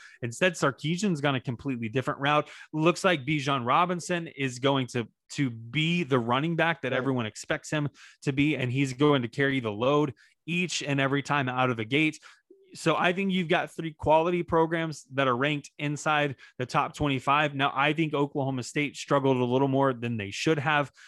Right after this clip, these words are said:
Speaker 1: against the Missouri State, but T C U did what they were expected to do. Kansas State handled business. I'm saying you've got at least,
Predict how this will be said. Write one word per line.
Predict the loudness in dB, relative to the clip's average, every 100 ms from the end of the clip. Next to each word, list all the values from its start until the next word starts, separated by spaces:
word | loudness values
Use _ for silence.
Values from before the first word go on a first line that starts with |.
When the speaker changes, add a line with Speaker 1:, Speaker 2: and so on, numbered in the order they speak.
| -6
Speaker 1:
against | -2 0 -2 -2
the | -2
Missouri | -2 0 2 2
State, | 0 -2 -2
but | -6 -6
T | -2 -2
C | -2 -2
U | 2 4 2 0 -8 _
did | 0 2
what | 0 0
they | 2
were | 2
expected | 0 -2 -4 -4 -4
to | 2
do. | 2 2 -4 _
Kansas | 0 0 2 0
State | -2 0 0 0 -6
handled | -2 2 2 0
business. | -2 -2 -4 -4 -4
I'm | -4 -2
saying | -2 -2 -2
you've | -2 0
got | 2 2
at | 0
least, | 0 -2 -2